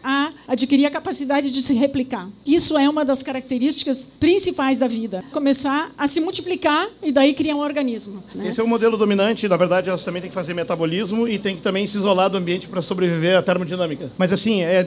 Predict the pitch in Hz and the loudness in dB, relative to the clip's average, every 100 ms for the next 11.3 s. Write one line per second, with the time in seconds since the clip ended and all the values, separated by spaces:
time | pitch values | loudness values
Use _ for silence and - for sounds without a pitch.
0 | - 196 269 247 220 247 247 - 294 233 | 2 2 2 2 2 2 0 4 4 4
1 | 220 - 220 156 214 175 180 175 196 233 | -6 -2 -2 -2 -6 -6 -6 -4 -2 -2
2 | 208 - - 202 247 247 240 226 208 156 | -4 -10 -2 0 4 4 4 2 2 0
3 | 196 208 196 190 196 175 175 175 196 185 | 0 0 2 0 0 -4 -4 0 0 0
4 | 156 175 175 175 170 190 - 160 160 151 | -2 -2 0 0 2 0 -2 -6 -6 -8
5 | 160 151 147 - 156 147 208 175 143 - | -8 -6 -6 -6 -6 -4 -6 -8 -14 -18
6 | - 190 226 233 220 180 226 233 220 208 | -12 -8 -8 -4 -4 0 0 0 -2 -6
7 | 202 233 208 - - 247 262 226 240 240 | -6 -8 -8 -8 -2 -2 2 0 2 -2
8 | 196 214 247 - 254 220 277 285 196 151 | -2 0 -2 0 -2 0 0 -2 -4 -8
9 | 190 190 147 - - - 247 269 269 277 | -8 -8 -12 -14 -14 -6 -2 0 2 2
10 | 302 311 302 233 214 202 214 233 226 175 | 2 0 2 4 4 2 -2 0 0 0
11 | 202 202 | 0 0